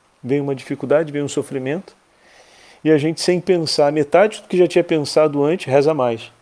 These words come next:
Tá entendendo? É estranho o nosso jeito de funcionar, né? Pois é. Ainda bem que o jeito de Deus funciona melhor.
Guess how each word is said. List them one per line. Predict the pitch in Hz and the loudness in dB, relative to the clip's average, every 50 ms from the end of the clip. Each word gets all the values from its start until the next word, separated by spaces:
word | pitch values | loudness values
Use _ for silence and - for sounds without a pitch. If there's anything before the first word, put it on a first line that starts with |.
| _ _ _ _ _ _ _ _ _ _ _ _ _ - | _ _ _ _ _ _ _ _ _ _ _ _ _ -6
Tá | - 320 | -4 -4
entendendo? | 269 - 151 131 127 156 190 190 127 101 _ _ _ _ _ _ _ _ _ _ _ _ _ _ _ _ _ _ _ _ _ _ _ _ _ _ _ _ _ _ _ _ _ _ _ - | -2 -2 -2 -2 -2 -2 -4 -4 -6 -10 _ _ _ _ _ _ _ _ _ _ _ _ _ _ _ _ _ _ _ _ _ _ _ _ _ _ _ _ _ _ _ _ _ _ _ -12
É | - 180 | -10 -10
estranho | - - - - 135 151 170 | -8 -8 -6 -4 -2 -2 -2
o | 156 | -2
nosso | 135 123 - - | -6 -8 -6 -6
jeito | 110 127 135 - - | -4 -4 -6 -6 -8
de | 113 | -12
funcionar, | 110 - - 120 - - 120 110 107 104 104 | -10 -8 -8 -8 -6 -6 -4 -4 -4 -4 -6
né? | 110 131 139 - _ _ _ | -6 -10 -12 -14 _ _ _
Pois | - 185 160 - | -14 -12 -12 -10
é. | 95 87 92 _ _ _ _ _ _ _ _ _ _ _ _ _ _ _ _ _ _ _ _ _ _ _ | -10 -12 -14 _ _ _ _ _ _ _ _ _ _ _ _ _ _ _ _ _ _ _ _ _ _ _
Ainda | - 127 127 139 143 139 | -10 -8 -6 -4 -2 -2
bem | 117 131 143 151 | -2 -2 -4 -6
que | 147 - - 165 151 165 - _ _ - | -6 -10 -10 -8 -8 -10 -10 _ _ -12
o | 131 | -8
jeito | 120 120 139 139 139 - | -6 -4 -4 -6 -6 -8
de | 117 120 | -10 -6
Deus | 117 120 123 131 127 - - _ - | -4 -2 -2 -2 -4 -6 -12 _ -10
funciona | - 139 127 120 - - 123 117 123 127 | -8 -6 -6 -6 -4 -4 -4 -2 -2 -2
melhor. | 127 120 101 92 85 82 - | -4 -4 -4 -4 -4 -6 -6